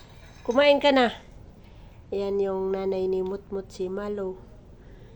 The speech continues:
Ayan, ayan si Kurimot na matakaw. So, ito lang yung binili kong pagkain nila ngayon. Ayan. Ah, nabawasan ng isa kasi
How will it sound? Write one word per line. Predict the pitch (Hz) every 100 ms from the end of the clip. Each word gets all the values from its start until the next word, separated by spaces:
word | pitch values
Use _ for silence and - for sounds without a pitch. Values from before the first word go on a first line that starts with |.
| - -
Ayan, | 190 175 180 175 156 147 139 -
ayan | 180 170
si | 180
Kurimot | - 180 185 180 185
na | 180
matakaw. | 185 196 196 - 185 175 - - - - - - - - - -
So, |
ito | 190 202 226 220
lang | 214
yung | 214 214 196
binili | 196 196
kong | 196 190
pagkain | 190 175 185 156 185
nila | 185 185 190
ngayon. | 208 202 196
Ayan. | 196 180 170 165 - - - - - - - - - - -
Ah, | 190 190 196 190 196 190
nabawasan | 190 180 190 196 185 202 190
ng | 190
isa | 190 190
kasi | 180 170 196 175 170